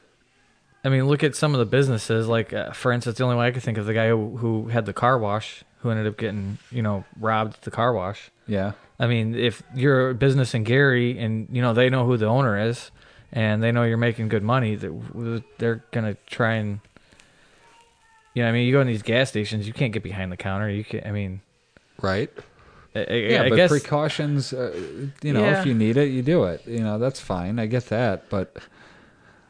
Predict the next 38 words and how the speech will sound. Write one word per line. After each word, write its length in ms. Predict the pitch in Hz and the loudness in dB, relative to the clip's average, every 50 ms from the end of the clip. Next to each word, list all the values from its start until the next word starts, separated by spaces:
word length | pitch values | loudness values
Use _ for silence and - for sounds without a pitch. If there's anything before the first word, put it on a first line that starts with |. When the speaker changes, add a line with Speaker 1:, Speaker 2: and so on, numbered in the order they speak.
| _ _ _ _ _ _ _ _ - | _ _ _ _ _ _ _ _ -12
Speaker 2:
I 40 | - | -6
don't 160 | - 127 123 | -2 -2 0
know. 300 | 98 90 87 87 101 110 104 - - 80 | 0 0 0 0 -2 -2 -4 -8 -8 -6
It 160 | 104 107 - | -6 -6 -2
just, 300 | - 139 127 - - 131 | -2 -2 -2 -2 -2 -4
it 100 | 135 123 | -2 0
doesn't 240 | - 143 123 143 131 | 0 0 0 0 -2
make 160 | 127 123 - | -4 -6 -6
sense. 380 | - - 147 135 113 95 - | -4 -2 0 0 0 -2 -2
Where 200 | - 110 110 120 | 0 2 2 4
are 60 | 127 117 | 2 2
people 260 | - 131 117 127 113 | 0 -2 -2 -2 -2
buying 360 | 101 104 104 113 117 113 107 | -2 -2 -2 0 0 0 -2
the 80 | 101 95 | -2 -4
stuff 300 | - - 113 104 - - | -4 -4 -4 -4 -2 -4
that 120 | 104 92 | -4 -4
they 120 | 107 101 | -2 -2
need? 400 | 98 101 110 107 87 57 - 90 - _ _ _ _ _ - - - _ _ _ _ _ - | 0 0 0 0 -2 -4 -8 -14 -16 _ _ _ _ _ -20 -20 -20 _ _ _ _ _ -2
Speaker 1:
Oh, 160 | 135 123 107 | -2 0 0
uh, 20 | |
uh, 520 | 80 101 120 110 104 - 107 139 127 - - - | 0 -4 -6 -6 -6 -6 -6 -6 -6 -8 -10 -4
people 220 | - 156 151 143 | -2 0 0 0
from 220 | 127 123 127 117 | -2 -4 -4 -2
Gary, 200 | 107 120 127 127 | -2 0 0 0
I 40 | 127 | 0
mean, 160 | 120 127 123 123 | 0 0 0 0
you 100 | 131 127 | 2 4
have 200 | 139 135 131 123 | 4 4 2 2
'em 140 | 131 123 117 | 0 0 2
going, 400 | 123 120 120 123 120 120 120 113 | 2 2 2 2 2 0 0 0
they're 100 | 120 117 | 0 0
coming, 240 | - - 131 131 131 131 | 0 0 2 2 2 2
Speaker 2:
Because 80 | 123 139 139 135 | 2 2 0 2
Speaker 1:
they're 100 | 139 147 180 202 214 196 | 4 4 4 4 4 4
Speaker 2:
Maryville's 380 | 160 131 131 117 107 101 101 - | 4 2 2 0 0 -2 -4 -6
fucking 540 | - - 120 123 - 139 123 117 113 110 104 | -6 -4 -4 -2 -2 -2 0 2 0 0 0
dying. 720 | 101 120 113 123 123 117 107 98 92 90 98 95 80 - - - - - - _ _ _ - _ _ _ _ _ _ _ _ _ _ - | 0 0 0 0 0 0 0 -2 -4 -6 -8 -10 -12 -12 -14 -16 -20 -20 -20 _ _ _ -20 _ _ _ _ _ _ _ _ _ _ -10
Uh, 100 | 127 | -10